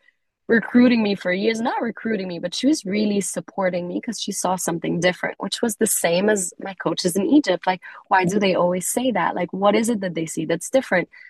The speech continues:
And I think it was, um, like, growing the leadership, the, the little leader in me, and teaching me how to think about every other person on the team before I think about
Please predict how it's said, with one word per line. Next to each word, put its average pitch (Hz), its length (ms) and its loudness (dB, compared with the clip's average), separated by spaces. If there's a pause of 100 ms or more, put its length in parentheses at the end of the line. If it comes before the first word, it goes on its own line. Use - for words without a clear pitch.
(100)
And 214 120 2
I 208 80 2
think 226 240 -2
it 240 120 0
was, 214 300 -4 (320)
um, 180 360 -2 (180)
like, 175 220 0
growing 202 460 2
the 190 80 0
leadership, 185 600 -4 (140)
the, 185 300 -2
the 180 80 -2
little 185 280 -2
leader 185 360 0
in 240 200 -2
me, 285 180 0 (360)
and 175 340 -6
teaching 190 400 -6
me 185 120 -2
how 180 260 0 (160)
to 185 520 -2 (320)
think 247 240 0
about 190 320 2 (240)
every 233 440 0
other 202 160 -4
person 202 260 -8
on 190 80 -4
the 175 80 0
team 190 220 -6
before 180 260 -6
I 175 80 -2
think 180 220 -8
about 170 420 -2